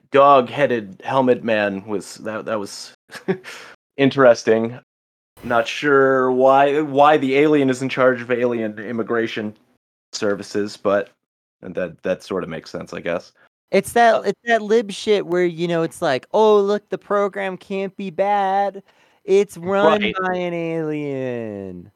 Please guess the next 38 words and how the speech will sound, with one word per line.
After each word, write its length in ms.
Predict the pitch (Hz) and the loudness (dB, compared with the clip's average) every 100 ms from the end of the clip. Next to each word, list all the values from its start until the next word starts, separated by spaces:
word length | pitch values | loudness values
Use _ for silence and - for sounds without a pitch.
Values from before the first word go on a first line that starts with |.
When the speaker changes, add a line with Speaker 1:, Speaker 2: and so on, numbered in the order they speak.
| 170 | -10
Speaker 1:
Yeah, 260 | 175 170 | -6 -6
that's 160 | 160 147 | -8 -12
exactly 540 | 143 147 160 156 147 | -8 0 0 0 -6
what 180 | 135 127 | -2 -2
it 100 | 123 | 0
is. 280 | 123 113 113 | 0 0 -2
And, 120 | 110 | -6
you 80 | 117 | 0
know, 120 | 117 | 0
they, 160 | 117 117 | 0 -2
they, 300 | 127 139 151 | -6 -6 -4
that, 260 | 131 139 135 | 0 0 2
that 160 | 135 | 2
opening, 500 | 131 165 160 147 135 | 2 0 2 -2 2
uh, 380 | 127 117 110 101 - _ _ - | 2 4 2 0 -4 _ _ -8
narration 640 | 127 127 127 139 - 107 | 0 2 2 2 -2 -6
you 100 | 104 | -6
got 440 | 98 101 98 95 _ _ _ _ _ | -2 -2 -2 -4 _ _ _ _ _
where 200 | - 101 98 | -6 -2 -2
it's, 280 | 92 - | -4 -12
it's, 280 | 101 90 - | -10 -10 -8
uh, 400 | 104 87 85 90 95 | -2 0 0 -2 -4
about 320 | 98 98 92 | 0 2 2
how 160 | 104 95 | 2 4
only, 480 | 131 131 120 110 | 4 4 2 0
you 160 | 101 113 | -2 0
know, 140 | 98 | 2
most 380 | 95 127 165 - | 4 4 4 0
of 80 | 123 | -2
the 160 | 120 123 | 2 4
aliens 420 | 131 117 107 104 | 4 2 -2 -4
live 140 | 104 | -6
in 80 | 92 | -6
peace, 340 | - 113 90 - | -8 -8 -8 -12
but 200 | - _ | -18 _
the 60 | 85 | -8
one 300 | 90 98 87 | -4 -4 -8
percent, 680 | 87 - 90 98 76 - | -14 -8 -4 -4 -6 -14